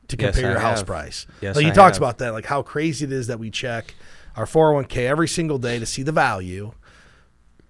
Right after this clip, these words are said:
Speaker 1: but we could see the value of our house every single day on Zillow. And I'm gonna admit, I now go to Zillow, not every day, but frequently, to see what the housing market's doing, because it's been, the housing market, it seems everywhere, is just exploded through the roof.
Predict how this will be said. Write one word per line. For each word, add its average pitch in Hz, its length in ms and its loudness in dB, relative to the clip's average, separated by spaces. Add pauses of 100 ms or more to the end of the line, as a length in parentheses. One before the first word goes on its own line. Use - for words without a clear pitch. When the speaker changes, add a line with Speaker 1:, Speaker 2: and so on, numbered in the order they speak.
(320)
Speaker 1:
but 160 80 8
we 175 120 10
could 156 140 -2
see 170 140 2
the 147 100 4
value 131 240 2
of 120 80 -2
our 120 100 0
house 117 280 -4
every 117 240 -6
single 110 260 -8
day 98 160 -6
on 92 140 -8
Zillow. 87 440 -12
And 135 80 0
I'm 170 100 8
gonna 165 140 2
admit, 104 460 -6 (720)
I 180 200 10
now 175 260 8
go 156 120 6
to 131 80 4
Zillow, 127 480 2
not 233 200 2
every 104 220 -2
day, 80 300 -10 (340)
but 143 160 0
frequently, 123 800 -2 (500)
to 175 100 2
see 170 160 2
what 165 100 6
the 165 140 4
housing 175 300 6
market's 139 320 -2
doing, 214 160 -2
because 160 320 -2
it's 165 160 -6
been, 165 320 -2 (460)
the 127 80 -6
housing 180 300 2
market, 160 300 2
it 139 120 -6
seems 151 280 -4
everywhere, 113 720 0
is 127 180 -6
just 131 240 -4
exploded 135 680 -2
through 135 180 -6
the 107 80 -4
roof. - 480 -12